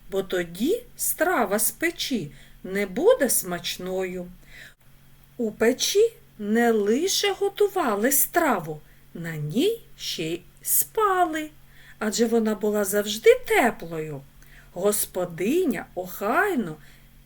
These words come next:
білила піч, доглядала за нею. Нумо,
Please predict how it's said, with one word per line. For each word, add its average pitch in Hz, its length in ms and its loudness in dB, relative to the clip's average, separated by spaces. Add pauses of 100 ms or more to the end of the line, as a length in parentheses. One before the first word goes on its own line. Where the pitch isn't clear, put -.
білила 214 640 2
піч, 277 520 -4 (440)
доглядала 262 920 2
за 262 160 2
нею. 254 540 2 (1200)
Нумо, 427 880 0